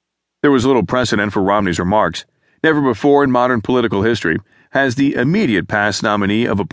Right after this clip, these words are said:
party delivered an entire speech condemning the current frontrunner. Senator John McCain, Republican Arizona, the party's two thousand eight nominee, later said he shared Romney's concerns.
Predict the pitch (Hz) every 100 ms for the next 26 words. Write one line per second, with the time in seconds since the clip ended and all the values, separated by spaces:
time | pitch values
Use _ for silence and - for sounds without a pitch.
0 | 123 113 104 107 110 104 95 90 - 107
1 | 90 90 147 123 107 - - - 143 151
2 | 127 117 104 113 104 101 220 135 98 55
3 | - _ _ _ _ - 135 107 101 110
4 | 107 78 78 117 98 104 _ 113 110 101
5 | 101 101 101 98 104 123 - _ _ 110
6 | 117 101 92 123 110 104 95 98 131 87
7 | 80 78 85 - _ _ _ 180 190 156
8 | - 143 131 127 - 139 85 - - 104
9 | 104 80 76 90 80 113 95 73 -